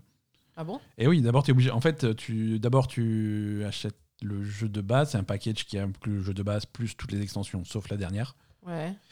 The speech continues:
Speaker 2: Et ensuite, tu achètes, quand tu arrives à ce, à ce stade-là, tu achèteras l'extension.
Speaker 1: Ah bon ?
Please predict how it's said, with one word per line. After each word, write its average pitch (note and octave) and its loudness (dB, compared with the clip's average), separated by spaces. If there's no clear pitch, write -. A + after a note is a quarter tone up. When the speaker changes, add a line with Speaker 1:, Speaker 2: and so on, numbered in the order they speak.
Speaker 2:
Et G2 -2
ensuite, A2+ -2
tu - -6
achètes, A2+ -4
quand F#2+ -6
tu G2+ -4
arrives G#2 0
à G2 -4
ce, - -10
à F2 -6
ce - -10
stade-là, F2+ -4
tu - -6
achèteras F#2+ -6
l'extension. - -10
Speaker 1:
Ah E3 -10
bon ? D#3+ -8